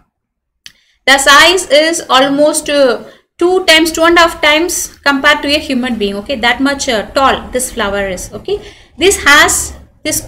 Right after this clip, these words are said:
corms, the reproductive structure in the underground. So from that storm, uh, corms only the plant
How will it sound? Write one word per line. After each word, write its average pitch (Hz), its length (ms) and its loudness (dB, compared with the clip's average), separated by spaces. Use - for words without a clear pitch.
corms, - 520 -2
the 226 240 2
reproductive 254 580 -4
structure 247 400 -6
in 240 180 -4
the 233 80 -2
underground. 220 580 -4
So 330 100 -4
from 330 300 2
that 339 180 0
storm, 311 500 -2
uh, 247 220 -2
corms 302 280 2
only 294 380 0
the 247 220 0
plant 269 380 0